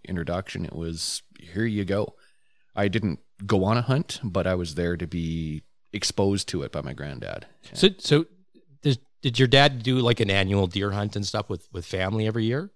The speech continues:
Speaker 1: No, my dad <clears throat> was, uh, on this hunt for the one time. My dad's got two brothers, and, uh,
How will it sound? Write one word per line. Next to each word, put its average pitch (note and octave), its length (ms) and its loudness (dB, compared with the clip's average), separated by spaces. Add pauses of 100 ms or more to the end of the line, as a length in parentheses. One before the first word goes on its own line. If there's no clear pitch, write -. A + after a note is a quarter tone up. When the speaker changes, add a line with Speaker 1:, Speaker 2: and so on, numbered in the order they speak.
Speaker 1:
No, C3+ 320 6
my F2 160 4
dad A#2+ 420 0
<clears throat> G#2+ 40 -16
was, G#2 440 0
uh, G2 480 2 (200)
on A2+ 160 4
this G#2+ 140 0
hunt G#2+ 220 -4
for G2 440 -2 (100)
the G2+ 80 -2
one G2+ 180 2
time. G#2 320 -2 (240)
My F2+ 100 -12
dad's F#2 220 -4
got - 180 -6
two F#2+ 160 -2
brothers, F2 580 -2
and, D#2+ 500 -10
uh, E2 360 -6